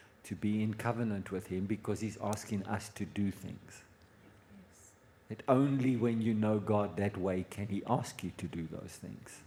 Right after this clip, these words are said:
Speaker 2: Mm.
Speaker 1: And that's none of your business.
Speaker 2: Well.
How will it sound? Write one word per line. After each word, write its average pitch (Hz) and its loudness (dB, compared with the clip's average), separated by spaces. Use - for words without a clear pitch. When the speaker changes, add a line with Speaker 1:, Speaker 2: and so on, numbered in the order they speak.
Speaker 2:
Mm. 202 -16
Speaker 1:
And 95 -2
that's 107 -4
none 107 2
of 107 0
your 127 4
business. - -6
Speaker 2:
Well. - -10